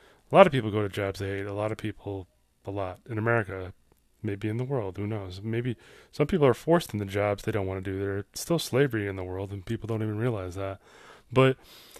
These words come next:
you know, he said that, you know, 'cause for him, everything's kinda worked out to what he want. He does things he wants to do.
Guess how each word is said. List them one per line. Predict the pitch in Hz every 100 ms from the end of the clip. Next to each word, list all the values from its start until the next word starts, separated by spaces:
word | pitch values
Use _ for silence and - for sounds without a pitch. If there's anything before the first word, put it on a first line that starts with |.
| - _ _ _ _ _ _ _
you | 127
know, | 117 107
he | 131
said | 120 - 131 123 113 - -
that, | 127 113 113 104 110 -
you | 123
know, | 104 107 104 104 - _ _ - _
'cause | - 107 98 - - _
for | - 104
him, | 165 151
everything's | 117 113 117 113 110
kinda | - 117 113
worked | 113 107 120
out | 113 110
to | 113
what | 110
he | 110
want. | 113 107
He | 113
does | 113 117 110
things | 117 107 98
he |
wants | 107 120 120
to | -
do. | 92 90